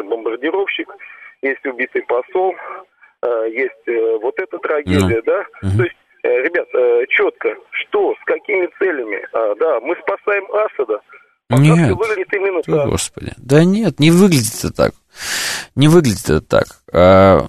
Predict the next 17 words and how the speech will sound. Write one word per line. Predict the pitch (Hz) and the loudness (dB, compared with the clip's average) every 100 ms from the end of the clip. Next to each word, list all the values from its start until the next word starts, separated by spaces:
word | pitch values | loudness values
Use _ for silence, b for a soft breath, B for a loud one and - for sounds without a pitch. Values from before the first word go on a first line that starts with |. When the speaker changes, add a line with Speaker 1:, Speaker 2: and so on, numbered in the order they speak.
| - | -6
Speaker 2:
с | - | -4
какими | 127 214 202 | 0 4 4
целями? | 120 - 90 73 - - _ _ _ _ _ b b b _ - | 4 4 4 2 -4 -10 _ _ _ _ _ b b b _ -2
Вы | 165 | 2
понимаете | 151 135 131 127 113 - | 4 6 6 4 2 0
прекрасно. | 101 - 98 - 92 101 _ _ _ _ _ _ | -2 4 4 4 -2 -8 _ _ _ _ _ _
А, | 76 67 65 | -2 0 -2
то | - 113 | 0 4
самое, | - 110 90 82 | 6 4 4 2
сейчас | 117 110 | 4 4
я | 110 | 4
буду | 95 98 92 | 4 0 0
циничные | - 120 107 - 82 | 4 6 4 2 -2
цели | 78 - - | -2 -2 -2
вам | 50 50 | -4 -2
говорить, | 50 50 - - | -2 -2 -4 0
да? | 98 110 | 2 2